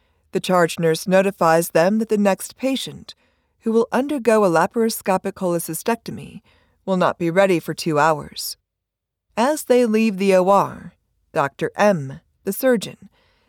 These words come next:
suggests that Dane, Knox, and Callie prepare the sterile field immediately, so it will be ready when the patient is ready for the procedure. Dane points out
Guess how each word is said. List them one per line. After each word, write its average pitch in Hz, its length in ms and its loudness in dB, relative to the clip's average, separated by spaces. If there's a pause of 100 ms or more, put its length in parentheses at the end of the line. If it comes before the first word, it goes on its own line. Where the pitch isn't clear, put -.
suggests 262 480 0
that 180 260 -8
Dane, 220 400 4
Knox, 196 380 0
and 190 220 -4
Callie 226 440 0
prepare 185 400 -2
the 175 80 -4
sterile 165 360 0
field 160 340 -2
immediately, 196 800 -4 (380)
so 185 260 -2
it 143 100 2
will 175 100 -2
be 190 160 0
ready 214 320 2
when 175 160 0
the 190 80 0
patient 175 460 -4
is 175 160 -4
ready 151 240 0
for 139 240 -6
the 127 100 -10
procedure. 147 680 -8 (760)
Dane 220 300 2
points 143 400 -8
out - 360 -12